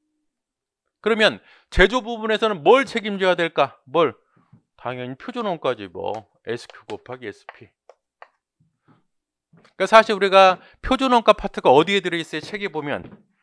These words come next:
여기에 들어있잖아요. 이거 잘못된 거라고 사실. 원래 표준 원가는 어디에 들어있어야 돼요? 여기에 들어있어야 돼. 간혹 어떤 책은 여기에 들어있는 책도 있어요.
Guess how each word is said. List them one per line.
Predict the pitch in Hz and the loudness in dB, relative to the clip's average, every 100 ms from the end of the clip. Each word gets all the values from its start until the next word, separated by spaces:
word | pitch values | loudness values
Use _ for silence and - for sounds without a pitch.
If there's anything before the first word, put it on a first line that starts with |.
| _ - - - _ - | _ -20 -20 -20 _ -6
여기에 | 139 185 226 | -4 -2 -4
들어있잖아요. | 208 196 190 190 190 208 196 | -2 -2 -2 -2 2 2 2
이거 | 135 | -2
잘못된 | 160 156 170 196 165 | -6 -6 -6 -6 -8
거라고 | 139 127 131 | -4 -4 -4
사실. | 147 139 - 98 117 101 82 _ _ - | -10 -10 -12 -12 -10 -10 -14 _ _ -6
원래 | 139 190 | -2 -2
표준 | - 233 233 | -2 -6 -4
원가는 | 214 208 190 | -4 -2 0
어디에 | 123 156 180 | 0 -2 -4
들어있어야 | 165 160 143 151 143 | -2 -4 -4 -4 -4
돼요? | 139 185 247 - - - - | -2 -4 -4 -12 -20 -20 0
여기에 | 120 202 262 254 | 4 4 2 -2
들어있어야 | 196 165 131 - 120 95 | -2 -4 -4 -8 -10 -8
돼. | 92 117 104 - _ _ _ _ _ _ _ _ _ _ _ - | -10 -12 -14 -18 _ _ _ _ _ _ _ _ _ _ _ -6
간혹 | - 190 220 | 2 4 4
어떤 | 196 208 196 | 2 0 -4
책은 | - 202 185 | -4 -4 0
여기에 | 151 180 196 | 0 2 0
들어있는 | 180 170 | -2 -4
책도 | 160 156 - | -8 -12 -10
있어요. | 185 170 202 165 92 | -12 -2 2 2 0